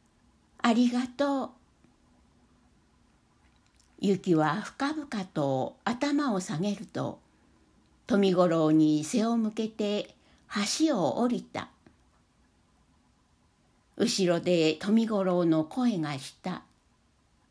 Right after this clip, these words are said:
「トヨタと一緒になるのか？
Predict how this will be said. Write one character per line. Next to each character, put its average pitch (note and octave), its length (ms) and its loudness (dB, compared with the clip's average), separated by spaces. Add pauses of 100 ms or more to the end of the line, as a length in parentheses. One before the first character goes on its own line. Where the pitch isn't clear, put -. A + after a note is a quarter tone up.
(2250)
「ト D4+ 120 6
ヨ C4 180 8
タ A3+ 180 2
と A3+ 360 6
一 A#3+ 120 4
緒 D4+ 280 2
に D4 180 4
な D#4 140 6
る D4+ 140 2
の A#3+ 220 4
か？ C#4 320 -2